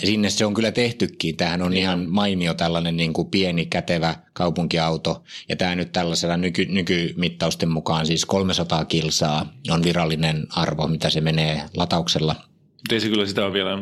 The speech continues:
Speaker 2: edes se mittari näyttänyt siinä, ö, arvioinut, puhumattakaan siitä, että se olisi muutaman kilometrin jälkeen enää sitä mieltä, että se pääsee kahta ja puolta sataa.
Speaker 1: Jaa, no kyllä kun mä ajelin sillä, niin se oli kaksi kahdeksan kuusi parhaimmillaan, ja sit mä olin ajellut vähän matkaa, niin se,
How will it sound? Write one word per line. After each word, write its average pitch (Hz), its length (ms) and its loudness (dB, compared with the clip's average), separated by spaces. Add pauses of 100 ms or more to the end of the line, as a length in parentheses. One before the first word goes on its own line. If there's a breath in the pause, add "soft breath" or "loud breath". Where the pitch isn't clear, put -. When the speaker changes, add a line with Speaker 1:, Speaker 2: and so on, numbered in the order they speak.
(140)
Speaker 2:
edes 101 180 0
se 107 80 2
mittari 95 360 0
näyttänyt 85 460 -2
siinä, 87 300 0
ö, 101 340 -2
arvioinut, 90 720 -2
puhumattakaan 92 560 0
siitä, 92 260 2
että 90 200 -2
se 92 260 -2 (840 loud breath)
olisi 104 560 0
muutaman 95 360 2
kilometrin 92 360 2
jälkeen 90 420 0
enää 90 200 0
sitä 92 160 -2
mieltä, 87 300 0
että 85 100 -4
se - 60 -6
pääsee 82 400 0
kahta 90 280 -2
ja 87 80 0
puolta 87 460 -2
sataa. 73 320 -2 (1400 loud breath)
Speaker 1:
Jaa, 156 380 2
no 160 100 0
kyllä 175 160 2
kun 160 80 0
mä 208 100 2
ajelin 165 300 0
sillä, 156 260 2
niin 147 120 0
se 156 60 2
oli 156 160 2
kaksi 151 300 0
kahdeksan 139 540 0
kuusi 131 340 2
parhaimmillaan, 107 800 2
ja 104 60 0
sit - 100 -2
mä 113 100 4
olin 113 120 2
ajellut 107 340 0
vähän 101 220 2
matkaa, 101 400 0
niin 101 120 2
se, 101 200 2